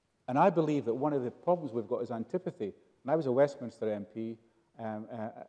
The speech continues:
I was in local government, was in the Scottish Parliament, and at every level there is not the same trust, respect, understanding that there should be to create a more, uh, healthy environment.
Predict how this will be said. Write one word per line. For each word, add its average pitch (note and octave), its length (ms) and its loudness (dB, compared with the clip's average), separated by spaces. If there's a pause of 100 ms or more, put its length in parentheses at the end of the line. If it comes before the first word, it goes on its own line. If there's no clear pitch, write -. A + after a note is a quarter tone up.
(240)
I A2+ 40 -10
was G#2+ 100 -10
in C3+ 80 2
local A#2+ 240 4
government, A2+ 400 0 (220)
was B2+ 200 2
in B2+ 80 2
the A2+ 60 0
Scottish G#2+ 360 0
Parliament, A2+ 340 0 (360)
and C3+ 160 -2
at D3 160 0
every G3 240 4
level E3+ 480 4
there A#2 120 4
is C3+ 140 -2
not F3+ 220 -4
the D3 60 -12
same D#3 460 -4 (300)
trust, - 400 -8 (140)
respect, D3 640 0
understanding C3 600 -6
that A2+ 100 -8
there A2 100 -14
should F3+ 240 -4
be G2+ 160 -6 (340)
to - 100 -8
create B2+ 440 0 (260)
a B2 80 -4
more, A#2 400 2
uh, A#2 300 0
healthy B2 500 -2 (280)
environment. A#2+ 640 0